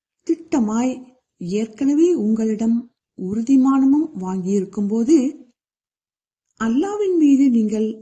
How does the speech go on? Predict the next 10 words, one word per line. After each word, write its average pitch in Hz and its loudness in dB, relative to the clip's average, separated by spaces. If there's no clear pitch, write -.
நம்பிக்கை 196 -6
கொள்ளாதிருக்க 202 -4
உங்களுக்கு 185 -4
என்ன 277 0
நேர்ந்தது? 196 -2
நீங்கள் 185 -2
இறைவனையே 285 2
உறுதி 190 -4
கொள்பவர்களாக 208 -6
இருப்பின், 226 0